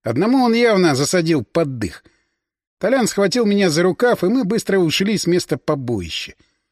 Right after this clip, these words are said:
Никто нас не останавливал, народу было не видно. Толян тяжело сопел и тер носовым платком, одолженным у меня, кулаки, забрызганные кровью. Пока мы не свернулись за угол, никого на улице не было видно.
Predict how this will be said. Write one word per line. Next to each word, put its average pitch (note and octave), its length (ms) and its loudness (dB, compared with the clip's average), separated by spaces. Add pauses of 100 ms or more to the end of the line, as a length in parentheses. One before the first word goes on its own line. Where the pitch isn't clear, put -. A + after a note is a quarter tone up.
(240)
Никто D#3+ 280 -2
нас G#3 200 0
не D3+ 120 2
останавливал, F3+ 800 0 (340)
народу F3+ 360 2
было C#3 180 0
не C#3 180 2
видно. F3+ 380 0 (420)
Толян A3+ 320 2
тяжело A3 440 2
сопел F#3+ 480 0
и D3 80 0
тер G#3 260 0
носовым D#3+ 480 0
платком, F3 580 0 (100)
одолженным A#2+ 580 -2
у A#2+ 40 0
меня, E3+ 380 0 (560)
кулаки, F#3 640 2
забрызганные D#3 720 0
кровью. E2+ 540 -4 (760)
Пока C4 240 0
мы C4 120 4
не A#3+ 100 2
свернулись A3+ 560 2
за A#3 280 2
угол, G3 260 2
никого F3+ 420 2
на F#3 120 2
улице F3+ 340 0
не F3+ 140 0
было D3+ 220 0
видно. B2 380 -4